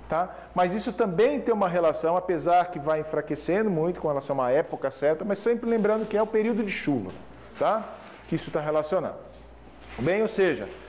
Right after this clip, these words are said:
a estação das chuvas, decorrência dessa variedade, toda essa interferência aí do El Niño, aí aquecendo a água do Pacífico, por aí em diante, tá? Que a gente tá vendo.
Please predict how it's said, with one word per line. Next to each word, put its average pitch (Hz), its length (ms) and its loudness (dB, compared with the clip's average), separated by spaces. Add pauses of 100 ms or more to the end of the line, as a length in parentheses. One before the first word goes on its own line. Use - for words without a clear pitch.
(140)
a 143 80 2
estação 180 540 -2 (260)
das 185 240 4
chuvas, 190 480 2
decorrência 156 460 0
dessa 165 240 -2
variedade, 170 720 2
toda 165 180 0
essa 165 140 -4
interferência 147 600 0
aí 143 120 2
do 139 120 2
El 131 200 2
Niño, 160 360 0
aí 139 160 2
aquecendo 143 460 -2
a 127 40 2
água 131 140 0
do 120 60 -6
Pacífico, - 540 -4
por 156 160 0
aí 147 80 -2
em 139 40 -4
diante, 95 360 -8 (140)
tá? 190 340 0 (340)
Que 156 60 -2
a 143 40 2
gente 139 140 -4
tá 190 120 4
vendo. 123 240 -4